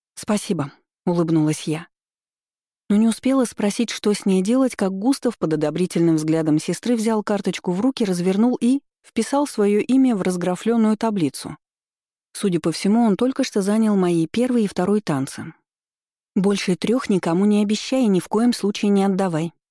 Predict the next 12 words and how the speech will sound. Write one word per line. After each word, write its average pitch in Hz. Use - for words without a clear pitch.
принялась 208
поучать 190
меня 185
Джорджи. 151
«Иначе 185
о 170
тебе 175
пойдут 180
не 180
слишком 202
приятные 202
слухи. -